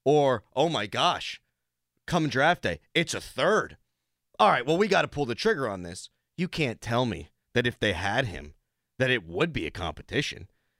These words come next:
If it would, it'd be one that they would want Fields to win, I would think, at that point, 'cause you don't spend the pick on him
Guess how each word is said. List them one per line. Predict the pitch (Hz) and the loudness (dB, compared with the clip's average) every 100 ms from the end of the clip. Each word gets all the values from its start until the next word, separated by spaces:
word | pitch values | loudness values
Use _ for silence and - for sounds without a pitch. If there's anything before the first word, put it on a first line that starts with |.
| _ | _
If | 175 180 | 0 2
it | 151 | 0
would, | 113 180 180 | 0 2 2
it'd | 139 | 2
be | 127 | 0
one | 131 131 | 0 0
that | 127 | 0
they | 120 | 0
would | 117 101 | -2 0
want | 110 87 | -4 -4
Fields | - 98 82 - | -6 -6 -6 -12
to | |
win, | 78 65 76 - | -12 -14 -18 -6
I | 104 | -4
would | 92 80 | -4 -6
think, | 80 76 | -12 -14
at | - | -10
that | 69 - | -10 -10
point, | 85 - | -12 -8
'cause | 170 | -4
you | 226 | -2
don't | 233 190 | -2 -2
spend | - 220 | -4 -2
the | 208 | -2
pick | 254 294 | -4 -2
on | 151 104 | -2 -4
him | 101 82 | -6 -12